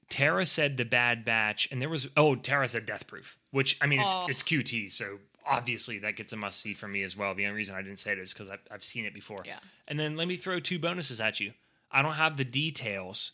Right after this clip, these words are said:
Speaker 1: written down because they weren't new for me, but anytime I,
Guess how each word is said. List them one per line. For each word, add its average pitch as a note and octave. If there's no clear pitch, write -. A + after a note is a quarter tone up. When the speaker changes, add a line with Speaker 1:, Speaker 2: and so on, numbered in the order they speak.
Speaker 1:
written B2
down G2+
because A#2
they A#2+
weren't C3+
new E3
for D#3
me, D#3
but B2+
anytime F#3+
I, E3